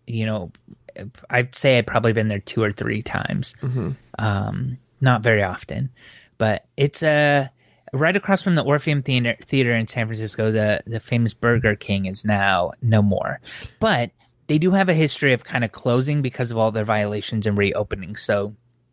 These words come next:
Speaker 1: even though their sign says they're permanently closed, let's see what happens. I don't know.
Speaker 2: Well, you should know. I don't know if you know this or not. I've never been to Burger King in my life.
Speaker 1: Never?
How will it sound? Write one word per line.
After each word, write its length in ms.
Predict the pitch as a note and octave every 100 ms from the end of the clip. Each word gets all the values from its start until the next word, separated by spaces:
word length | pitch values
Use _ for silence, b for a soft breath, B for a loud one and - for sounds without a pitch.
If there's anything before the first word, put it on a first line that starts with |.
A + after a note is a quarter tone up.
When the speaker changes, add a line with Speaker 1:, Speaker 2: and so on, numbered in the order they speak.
| _ _ _ -
Speaker 1:
even 280 | C#3 C3+ D3+
though 120 | C#3+
their 140 | C3
sign 340 | A2+ - G#2+ A2+
says 220 | B2+ G#2+
they're 120 | A2
permanently 600 | G2+ - G#2 G2+ D#2+ G#2+
closed, 680 | G#2 - G2+ F#2 F#2+ - - _ _ _ _ _ _ _ _ -
let's 180 | G2+
see 160 | - G2+
what 140 | F#2+
happens. 580 | G2+ F#2 - - B2+ - -
I 120 | -
don't 120 | G2+ F#2
know. 140 | F2 - B B B
Speaker 2:
Well, 140 | A#3+ A#3
you 220 | G#3 B3+
should 220 | C4+ A#3
know. 160 | C#4 C4
I 40 |
don't 60 | A3+
know 40 |
if 60 | G3+
you 40 |
know 220 | E3 D#3
this 120 | A#2+ C3
or 40 |
not. 180 | G#2 G#2
I've 180 | D3 C#3+
never 280 | F3+ F#3+
been 380 | F3 C#3+ D3 C3+
to 120 | B2
Burger 240 | A#2 A2 G#2
King 220 | - G2+
in 40 |
my 100 | G2+
life. 420 | G#2 G2 - - - _ _ _ _ _ _ -
Speaker 1:
Never? 500 | B2 A#2 D#3+ E4+